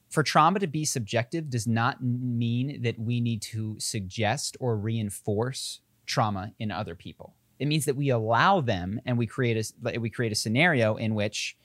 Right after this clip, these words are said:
they are heard and experienced. And, but also, like, you know, if they say that, if, if they can honestly say, "Look,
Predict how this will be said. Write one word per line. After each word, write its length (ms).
they 280
are 320
heard 600
and 160
experienced. 560
And, 240
but 100
also, 240
like, 220
you 60
know, 260
if 100
they 120
say 320
that, 280
if, 180
if 140
they 140
can 200
honestly 440
say, 260
"Look, 160